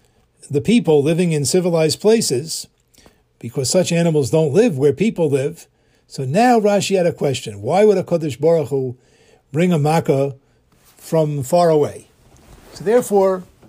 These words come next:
Rashi now raises the question. Right, the question that was bothering Rashi was, why did a Kadosh Baruch Hu bring a Makkah like Orov that had to be imported from far away?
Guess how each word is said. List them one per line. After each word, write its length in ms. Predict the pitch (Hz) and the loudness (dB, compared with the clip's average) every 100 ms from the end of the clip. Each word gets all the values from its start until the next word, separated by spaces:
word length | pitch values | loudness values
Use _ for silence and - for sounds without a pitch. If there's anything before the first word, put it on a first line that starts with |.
| _ _ 156 | _ _ -4
Rashi 380 | 175 185 190 | -2 0 0
now 200 | 165 165 | 0 0
raises 400 | 151 147 127 127 | 2 0 -2 -6
the 80 | 113 | -6
question. 580 | 120 165 160 - 226 233 _ _ _ _ _ _ _ _ _ _ _ _ _ _ _ _ - | 0 0 2 0 0 -2 _ _ _ _ _ _ _ _ _ _ _ _ _ _ _ _ -4
Right, 200 | 170 143 | -4 -2
the 100 | 147 | -4
question 380 | 185 196 180 170 | 0 0 2 0
that 100 | 143 | 0
was 220 | 139 110 | -2 0
bothering 440 | 147 175 165 151 | 2 2 2 0
Rashi 380 | 147 160 - 151 | 0 0 -2 -2
was, 500 | 135 160 117 92 - _ _ - | 2 2 0 -4 -14 _ _ -10
why 300 | 120 151 180 | -2 0 2
did 120 | 165 | 2
a 80 | 151 | 0
Kadosh 320 | 165 151 113 | 0 0 0
Baruch 260 | 156 156 | 0 0
Hu 100 | 143 | -2
bring 220 | 120 160 151 | -4 -2 -2
a 60 | |
Makkah 340 | 135 160 151 147 | -2 -2 -2 -2
like 200 | 135 123 | -4 -2
Orov 400 | 165 165 131 110 | 2 2 0 -2
that 120 | 117 | -4
had 200 | 151 131 | -4 -6
to 80 | 139 | -6
be 280 | 139 127 123 _ _ _ - | -6 -6 -10 _ _ _ 0
imported 680 | 202 180 170 185 147 113 | 2 2 2 2 2 -2
from 180 | - 127 | -6 -8
far 240 | 123 156 151 | -2 0 0
away? 460 | 127 117 123 - | -2 -4 -6 -10